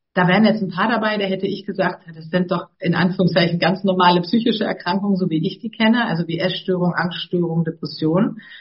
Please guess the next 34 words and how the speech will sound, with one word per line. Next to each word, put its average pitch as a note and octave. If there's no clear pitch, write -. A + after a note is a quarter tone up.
Und G3
bei F#3
anderen, G#3
wie F3+
zum F3
Beispiel E3+
Diabetes, D#3+
was G3+
mit G#3
aufgelistet G#3
worden G3+
ist, G3+
hätte G3
ich F#3+
jetzt G3
zum F#3+
Beispiel F#3+
gesagt, F#3+
das F3+
ist F#3+
doch F#3+
jetzt F#3
eher E3+
eine F#3
körperliche F3
Erkrankung. D3
Es D#3+
war -
auch -
ganz E3+
spannend C3+
zu C#3
sehen, C3+
ne? D#3+